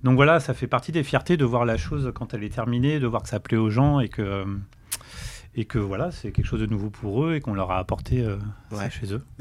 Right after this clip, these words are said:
Speaker 2: Tout
Speaker 1: Donc,
Speaker 2: à
Speaker 1: voilà.
Speaker 2: fait. Et, et surtout, on m'a dit, si on, euh, je sais pas comment vous avez réagi, euh, le jour où vous avez reçu peut-être votre première grosse commande, euh,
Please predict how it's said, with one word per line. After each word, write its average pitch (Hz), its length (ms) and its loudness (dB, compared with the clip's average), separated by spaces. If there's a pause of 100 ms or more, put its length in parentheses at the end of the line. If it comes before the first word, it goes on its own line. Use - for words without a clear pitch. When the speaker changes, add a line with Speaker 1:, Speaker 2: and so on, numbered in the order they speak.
Speaker 2:
Tout 110 100 0
Speaker 1:
Donc, 110 100 -2
Speaker 2:
à 127 80 4
Speaker 1:
voilà. 95 80 0
Speaker 2:
fait. 131 260 -2 (300)
Et, 175 260 2
et 190 40 2
surtout, 254 580 0
on 131 100 2
m'a 143 180 4
dit, 214 140 2
si - 240 2
on, 151 220 2 (440)
euh, 95 340 0
je 127 100 -2
sais 190 160 4
pas 202 140 4
comment 175 260 2
vous 147 160 4
avez 139 220 4
réagi, 156 680 2
euh, 120 400 2
le 123 180 4
jour 156 180 4
où - 20 0
vous 139 140 0
avez 131 180 2
reçu 131 400 -2
peut-être 147 400 -4
votre 127 280 0
première - 380 -4
grosse 123 320 -2
commande, 143 460 2
euh, 104 180 4